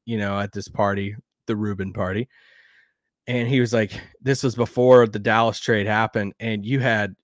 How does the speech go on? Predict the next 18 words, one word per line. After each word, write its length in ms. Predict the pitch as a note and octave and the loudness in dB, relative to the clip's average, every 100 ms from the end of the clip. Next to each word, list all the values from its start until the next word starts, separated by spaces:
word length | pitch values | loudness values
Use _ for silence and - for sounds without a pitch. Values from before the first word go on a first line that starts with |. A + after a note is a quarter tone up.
| - | -8
you 160 | C3 D3 | -4 -2
told 200 | C#3 A#2+ | 0 0
me 60 | |
at 120 | A2 G2+ | -2 -2
that 160 | E2+ | -6
party, 420 | - B2 A#2+ G2 F2 | 0 2 2 0 -6
there 160 | A2 A2 | -6 -4
were 180 | G#2 - _ | -4 -8 _
at 100 | G2 | -14
least 400 | G2 A2+ D3 - | -8 -2 0 -2
four 280 | - A#2+ B2 | -4 2 2
teams, 520 | G#2+ G2 F2 E2+ - - _ _ _ - | 2 -4 -10 -14 -18 -20 _ _ _ -8
you 100 | G#2+ | -6
know, 80 | |
not 220 | G#2 A2+ A2 | -2 -2 -4
including 360 | A2 B2 G#2 | -4 -4 -4
the 140 | F#2+ G#2 | -4 -2
Mavs." 440 | A2 F#2+ F#2 - | -2 -2 -6 -12